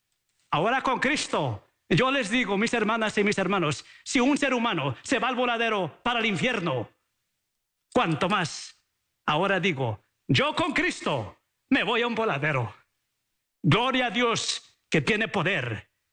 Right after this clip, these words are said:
que nos quiere liberar, mis hermanos. Pues, con esa confianza, con esa convicción, con esa certeza de que Él es fiel. Mi joven y mi joven,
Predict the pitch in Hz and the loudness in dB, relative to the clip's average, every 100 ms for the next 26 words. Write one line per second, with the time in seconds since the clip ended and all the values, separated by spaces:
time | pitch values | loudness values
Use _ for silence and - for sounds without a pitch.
0 | - 190 180 - 233 247 247 202 233 196 | -2 2 2 2 0 2 0 0 -2 -2
1 | 196 196 170 143 104 - - - _ _ | 0 0 0 0 -4 -8 -10 -12 _ _
2 | 185 151 - - - _ _ - 170 165 | 0 0 -2 -12 -16 _ _ -2 2 2
3 | 196 196 170 - 170 117 135 110 - - | 2 2 2 2 0 0 -4 -4 -6 -2
4 | 220 196 247 247 247 180 151 170 196 131 | 0 0 0 0 0 0 -2 0 0 0
5 | 101 - _ _ _ 226 165 185 196 156 | -4 -10 _ _ _ 0 2 2 0 0
6 | 165 - 120 104 _ _ - - 170 208 | 0 -2 -2 -4 _ _ -2 0 0 0
7 | 180 156 - 196 143 120 107 - _ _ | 0 -2 0 0 0 -2 -4 -8 _ _
8 | _ _ _ _ _ _ _ _ _ _ | _ _ _ _ _ _ _ _ _ _
9 | _ _ 117 110 - 131 185 214 208 202 | _ _ 0 0 0 2 2 2 2 2
10 | 202 190 180 - 104 98 | 2 2 2 0 -2 -4